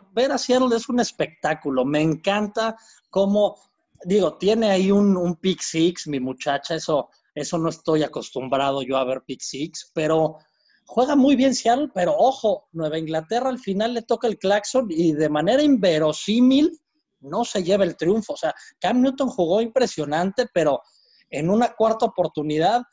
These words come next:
no la pudo hacer, y en la línea de gol, en la yarda uno tampoco. O sea,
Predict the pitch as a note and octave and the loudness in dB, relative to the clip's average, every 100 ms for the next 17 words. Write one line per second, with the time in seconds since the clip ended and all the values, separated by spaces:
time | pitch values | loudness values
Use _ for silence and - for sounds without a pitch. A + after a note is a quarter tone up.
0 | _ D#3 D#3+ F3 F3 - F3 D#3+ D3 F#3 | _ -6 0 2 0 0 0 0 0 -2
1 | B3 C4+ _ _ E3 D#3+ D#3 E3+ D#3 D#3 | -2 -4 _ _ -2 -2 0 -2 -2 0
2 | F#3 A#3+ A3 E3+ D#3+ F3 G#3 F3+ D3+ D3+ | 0 0 2 2 2 2 2 2 -2 -6
3 | D3 C#3+ G3 F#3 F#3+ G3+ - C#3 - F3+ | -4 0 0 2 0 0 -2 -4 -2 -2
4 | F3+ G3+ - F3 | -2 -4 -4 -4